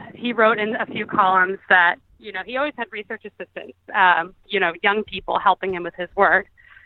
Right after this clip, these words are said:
And he was like, you know, "I try to teach them, but I also learn a lot from them too." And he often said that one thing he learned, you know, was the urgency of, of the climate crisis, which he called the climate crisis before,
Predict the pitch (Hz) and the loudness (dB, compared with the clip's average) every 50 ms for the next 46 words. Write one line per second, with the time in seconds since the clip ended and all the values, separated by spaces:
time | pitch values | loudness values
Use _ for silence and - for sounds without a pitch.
0 | _ _ _ - 208 202 220 208 185 190 185 - 185 175 - 220 190 175 - - | _ _ _ -2 0 2 2 0 0 0 0 0 -2 0 0 0 2 2 4 4
1 | 202 220 - - 214 208 196 190 - _ 226 208 - _ 226 214 - _ _ 240 | 2 0 0 -2 -2 -2 -2 -2 -6 _ -14 -14 -12 _ -14 -16 -16 _ _ 2
2 | 240 233 214 208 208 202 196 196 202 220 202 - 208 196 190 196 196 190 190 196 | 2 2 2 2 0 2 2 2 2 0 -2 -2 -4 -4 -4 -2 -4 -2 -2 0
3 | 190 185 175 175 - _ - 196 185 185 170 165 170 170 165 170 185 202 _ _ | 0 0 0 -2 -4 _ -10 -8 -4 -2 -2 0 0 -2 -4 -8 -14 -20 _ _
4 | - 349 370 339 285 254 233 220 208 202 196 196 196 196 180 208 196 196 190 190 | -2 0 2 2 2 2 0 0 -2 -2 -2 -4 -6 -6 -8 -8 -8 -8 -8 -10
5 | - _ _ _ _ _ _ - - 220 - - 208 202 - 190 175 - 170 - | -12 _ _ _ _ _ _ 0 0 0 0 0 -6 -6 -6 -4 -4 -4 -6 -6
6 | 175 170 185 - 170 175 165 180 175 160 165 175 175 165 165 170 175 175 208 185 | -6 -6 -6 -6 -6 -6 -6 -6 -8 -6 -4 -2 -2 -2 -2 -4 -6 -6 -4 -2
7 | 170 160 165 170 175 - - 190 180 190 185 180 180 180 - _ - 175 165 160 | 0 0 0 -2 -4 -4 -6 -6 -2 -2 -2 -4 -4 -8 -14 _ -6 -4 -4 -4
8 | 165 _ _ - - 190 175 165 _ _ _ _ _ _ _ _ _ _ _ _ | -4 _ _ -4 -2 -2 -2 -2 _ _ _ _ _ _ _ _ _ _ _ _
9 | _ _ - 185 - - 320 330 285 - - - 190 180 - - - - _ 220 | _ _ -2 2 4 4 4 6 4 2 0 -2 -2 -4 -4 -6 -12 -10 _ -10
10 | 214 - - 302 - - - - 294 359 392 339 233 - - - 175 170 170 - | -8 -4 -4 -4 -4 -2 4 6 6 8 8 6 0 -2 -6 -6 -6 -6 -6 -8
11 | _ - 175 170 - - 101 - _ - 185 - - - - 208 208 196 190 180 | _ -10 -10 -10 -10 -12 -18 -18 _ -10 -10 -10 -6 -2 2 4 4 6 4 2
12 | 190 | 0